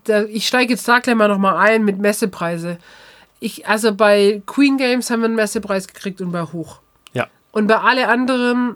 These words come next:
Speaker 1: waren die Messepreise echt unter aller Sau. Sie waren teurer wie bei Amazon oder
Speaker 2: Cosmos
Speaker 1: Vergleich-
Speaker 2: ist eine Katastrophe. Die waren
Speaker 1: Die
Speaker 2: teil-,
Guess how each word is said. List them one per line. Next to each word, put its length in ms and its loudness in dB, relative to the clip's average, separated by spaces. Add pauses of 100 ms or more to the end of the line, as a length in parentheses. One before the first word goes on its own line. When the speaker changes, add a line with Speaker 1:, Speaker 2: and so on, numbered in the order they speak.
(140)
Speaker 1:
waren 460 2
die 140 -2
Messepreise 840 0
echt 240 -2
unter 300 -4
aller 180 -4
Sau. 400 -10
Sie 180 -4
waren 260 4
teurer 380 0
wie 100 0
bei 100 0
Amazon 540 0
oder 100 2
Speaker 2:
Cosmos 180 2
Speaker 1:
Vergleich- 220 2
Speaker 2:
ist 100 -2
eine 80 2
Katastrophe. 640 -2
Die 100 -2
waren 160 2
Speaker 1:
Die 60 -6
Speaker 2:
teil-, 220 2